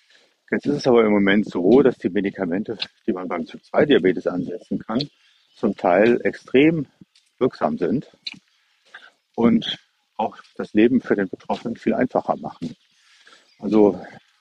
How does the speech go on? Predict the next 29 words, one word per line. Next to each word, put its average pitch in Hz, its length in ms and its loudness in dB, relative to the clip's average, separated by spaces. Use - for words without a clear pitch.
ich - 80 -20
habe 120 160 -4
jetzt 117 200 0
auch - 340 -2
Fälle 117 420 4
nochmal 113 260 2
rausgefischt, - 960 0
die 107 80 2
unter 101 240 0
Typ - 220 -4
eins 95 320 -2
liefen, 131 560 0
aber, 113 520 2
hm, 120 260 2
anscheinend - 360 -4
doch 151 120 0
keiner 85 320 -2
waren. 85 280 2
Und 143 100 -6
da 113 120 -2
waren 123 140 4
wir 120 80 4
ganz 104 180 0
froh 127 240 2
drüber, 98 460 2
weil 101 140 0
dann 101 280 -6
mit 98 140 -8
einem 90 360 -4